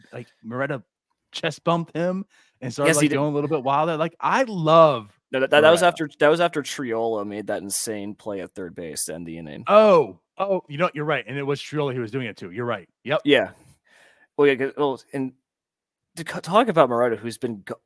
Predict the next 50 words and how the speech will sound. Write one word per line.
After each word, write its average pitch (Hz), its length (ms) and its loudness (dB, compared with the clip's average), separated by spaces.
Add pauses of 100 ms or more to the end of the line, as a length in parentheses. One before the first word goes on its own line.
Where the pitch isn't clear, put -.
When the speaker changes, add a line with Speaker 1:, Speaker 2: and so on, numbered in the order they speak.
(160)
Speaker 2:
who's 185 200 -4
been 120 260 -4 (100)
out 147 240 -4
for, - 140 -10
like, 92 140 -8
what, 107 120 -12
two 135 240 -6
months, 107 360 -4
it 156 80 -10
feels 165 300 -6
like? 175 340 -8 (1120)
Speaker 1:
Yeah, 107 220 -10
Speaker 2:
It's 196 200 -2
been 151 220 2
a 143 60 2
Speaker 1:
close 120 120 -4
Speaker 2:
very 131 200 0
Speaker 1:
to 139 40 2
it. 123 40 -4
Speaker 2:
long 120 180 -2
time, 123 340 -4
and 107 80 -8
he, - 140 -14
the 123 80 -6
first 135 500 -6
time 135 280 -6
he 123 100 -8
comes 120 340 -10
back, 95 440 -8 (1600)
while 113 120 -2
the 120 100 -2
Pirates 139 520 0
are 127 60 -8
clawing 123 540 -6
back 107 320 -6
and 101 120 -14
fighting 107 320 -8
for 110 180 -12
survival, 87 640 -10
he 113 320 -16
gives 107 280 -8
you 110 80 -8
two 110 320 -10
point 110 360 -10
two 98 420 -8
innings 92 320 -10
out 92 100 -8
of 92 100 -8
the 92 80 -10
bullpen, 95 600 -10